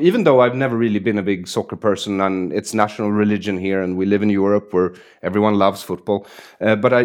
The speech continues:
I, I do realize that it's important for society, because you harness a lot of destructive and aggressive energy into these matches,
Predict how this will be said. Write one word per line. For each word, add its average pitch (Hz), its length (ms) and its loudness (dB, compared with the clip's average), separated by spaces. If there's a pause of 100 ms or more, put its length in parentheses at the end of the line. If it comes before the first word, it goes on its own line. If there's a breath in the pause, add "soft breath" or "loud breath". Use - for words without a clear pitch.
I, 123 260 0
I 123 40 2
do 165 640 0
realize 117 480 4
that 104 160 -2
it's 104 220 -8
important 101 520 -4
for 101 140 -6
society, 107 560 0
because 98 320 -8
you 110 180 -4 (380 loud breath)
harness 147 540 2
a 120 40 -2
lot 117 200 0
of 101 160 -8
destructive 117 1000 0
and 101 480 0
aggressive 110 800 -2
energy 107 640 0 (260 loud breath)
into 110 380 0
these 113 340 0
matches, 101 680 -4